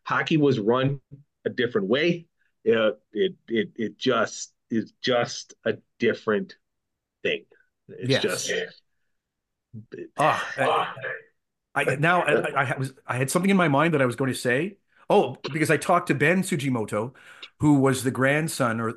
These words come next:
Speaker 2: was the grandson or the great grandson of the family that owned the, um,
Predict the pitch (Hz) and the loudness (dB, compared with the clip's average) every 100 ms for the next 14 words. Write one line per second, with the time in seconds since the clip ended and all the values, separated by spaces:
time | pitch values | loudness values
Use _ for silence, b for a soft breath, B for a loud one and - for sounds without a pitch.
0 | 113 113 117 113 135 180 196 131 113 117 | -10 -12 -10 -8 -8 -6 -6 -6 -6 -6
1 | 117 110 104 104 104 123 110 117 - - | -6 -8 -6 -8 -4 -4 -2 -4 -8 -18
2 | _ 139 143 151 135 117 - 131 131 127 | _ 0 2 4 2 2 2 2 2 -2
3 | 127 b b b 120 113 110 107 104 101 | -8 b b b -4 -2 0 0 0 -4
4 | 95 95 | -8 -14